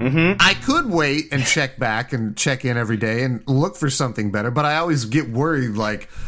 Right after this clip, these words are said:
Speaker 2: "Oh, it's already this good. What if it never gets back up here for anybody?" You know? So
Speaker 1: <laughs>
Speaker 2: it's, it's a risky game that you're playing here, because if you don't sell them by Saturday, they rot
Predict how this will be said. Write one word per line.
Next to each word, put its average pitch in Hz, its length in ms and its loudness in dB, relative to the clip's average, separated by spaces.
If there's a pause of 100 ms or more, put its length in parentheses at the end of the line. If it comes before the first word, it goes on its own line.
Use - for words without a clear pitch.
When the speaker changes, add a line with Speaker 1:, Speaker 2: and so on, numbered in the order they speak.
(100)
Speaker 2:
"Oh, 165 180 4
it's 151 100 -2
already 160 340 2
this 143 220 4
good. 135 360 2 (380)
What 160 200 4
if 156 100 -2
it 143 100 0
never 143 220 2
gets 135 220 -2
back 135 280 -2
up 123 140 -4
here 127 140 2
for 117 160 -4
anybody?" 104 420 0
You 117 140 2
know? 208 340 0
So 165 400 2 (240)
Speaker 1:
<laughs> - 220 -20
Speaker 2:
it's, 254 360 2
it's 254 200 2
a 311 80 4
risky 226 540 2
game 190 320 0
that 165 120 0
you're 135 100 0
playing 147 380 0
here, 107 180 0
because 120 340 0
if 147 100 -4
you 185 100 0
don't 208 240 0
sell 208 240 2
them 185 160 -2
by 147 140 2
Saturday, 117 720 0 (300)
they 120 180 0
rot 151 440 2